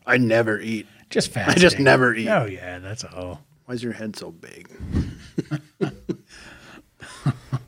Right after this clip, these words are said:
Speaker 2: Ego.
Speaker 1: Right.
Speaker 2: All right. <clears throat> So let's get into our, we're in the middle of our Mission twenty-two push-up challenge,
Speaker 1: Sore
Speaker 2: right?
Speaker 1: again. Finally back on track after
Speaker 2: Yeah,
Speaker 1: my little
Speaker 2: buddy.
Speaker 1: rogue challenge.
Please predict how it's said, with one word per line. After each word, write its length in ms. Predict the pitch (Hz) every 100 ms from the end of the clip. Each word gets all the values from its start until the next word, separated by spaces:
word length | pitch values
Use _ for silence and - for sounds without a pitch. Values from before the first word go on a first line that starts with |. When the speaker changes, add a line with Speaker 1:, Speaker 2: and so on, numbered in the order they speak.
| _ _ - - - _ _ _
Speaker 2:
Ego. 460 | - 104 95 92 101 - _ _ _
Speaker 1:
Right. 360 | 110 131 120 - - -
Speaker 2:
All 80 | 117
right. 180 | 95 - _
<clears throat> 300 | - - - - - -
So 140 | -
let's 120 | 127
get 120 | - 151
into 220 | 139 135
our, 200 | 110 107 - - _ _ _ _ _ _ _ _ _ _ -
we're 60 | 107
in 60 |
the 60 | 107
middle 180 | 123 131
of 80 |
our 100 | 123
Mission 300 | 113 120 -
twenty-two 480 | 147 - 151 - 127
push-up 300 | 123 131 156
challenge, 580 | - - 98 87 98 131
Speaker 1:
Sore 160 | 117 110
Speaker 2:
right? 120 | 131
Speaker 1:
again. 360 | 131 110 120 131
Finally 280 | 131 143 143
back 280 | 127 135 135
on 100 | 123
track 400 | 131 127 131 123
after 260 | 113 101
Speaker 2:
Yeah, 60 | 117
Speaker 1:
my 140 | 113 117
little 280 | 120 123 117
Speaker 2:
buddy. 240 | 110 123 120
Speaker 1:
rogue 520 | 110 110 120 117 117 - - _ _ _ _ _ _ _ _ _ _ _
challenge. 680 | - 104 104 117 123 -